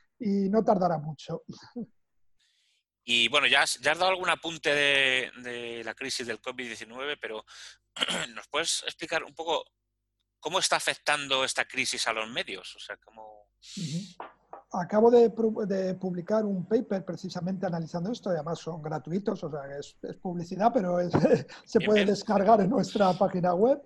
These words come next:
Speaker 1: y en el que analizo eso precisamente. ¿Qué hemos visto? Pues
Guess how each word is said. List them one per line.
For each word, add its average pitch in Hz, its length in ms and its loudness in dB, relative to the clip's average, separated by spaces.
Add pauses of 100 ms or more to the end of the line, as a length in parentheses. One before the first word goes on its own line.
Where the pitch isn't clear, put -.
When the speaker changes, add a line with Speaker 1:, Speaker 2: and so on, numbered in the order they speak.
(420)
Speaker 1:
y 208 520 2
en 190 120 0
el 185 120 0
que 202 80 0
analizo 185 540 0
eso 156 240 -8
precisamente. 151 500 -8
¿Qué 226 100 2
hemos 233 260 4
visto? 143 460 -8
Pues 143 320 -8